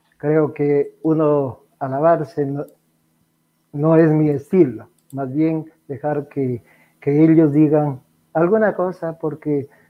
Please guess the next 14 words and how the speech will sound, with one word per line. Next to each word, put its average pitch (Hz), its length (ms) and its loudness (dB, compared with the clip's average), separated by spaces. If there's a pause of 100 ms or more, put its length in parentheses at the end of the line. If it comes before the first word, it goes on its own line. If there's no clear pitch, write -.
(140)
siempre 175 460 2
este 160 420 2
humilde 160 460 4
servidor 143 580 2
de 156 100 0
Catamayo 170 720 2 (120)
ha - 100 -14
sido 156 360 2
muy 175 180 4
respetuoso 170 720 -2
en 151 100 -10
todos 185 300 -2
los 170 160 -2
ámbitos. 117 520 -10